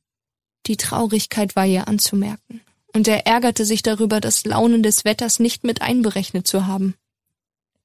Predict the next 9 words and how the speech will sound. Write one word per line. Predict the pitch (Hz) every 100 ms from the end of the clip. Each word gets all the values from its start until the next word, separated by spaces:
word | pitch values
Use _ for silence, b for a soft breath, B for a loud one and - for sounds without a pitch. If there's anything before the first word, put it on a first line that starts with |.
| _
Sie | - - 240 214
wurden | 269 277
im | 240 220
Radisson | 233 240 - 220
Blu, | 208 233 208 - _ -
unweit | 220 196 190 -
des | 170
Flughafens, | - 226 - 202 - 196
einquartiert. | - 190 - 190 - 190 190 -